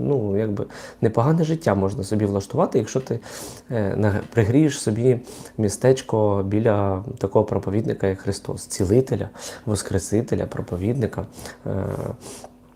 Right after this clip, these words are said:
людина, яка виганяє бісів, тобто такі, знаєте, корисні цілі переслідував. А Христос відповідає в цьому, що,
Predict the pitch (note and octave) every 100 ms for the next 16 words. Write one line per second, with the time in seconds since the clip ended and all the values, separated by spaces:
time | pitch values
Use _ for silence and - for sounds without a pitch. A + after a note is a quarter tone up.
0 | - - - G#2+ A2 G#2+ F#2+ G2+ G#2 G2
1 | G2 F#2+ F#2 G#2+ C#3+ C#3 A#2+ G2+ - F#2+
2 | - - G2+ A2 A2 G2 - - - -
3 | B2+ B2 B2+ B2+ B2 F#2 F#2+ G2+ - -
4 | G2 - - G#2+ A2 - A3 A3+ D3 A2+
5 | G#2+ C3+ G3 - C#3+ B2 -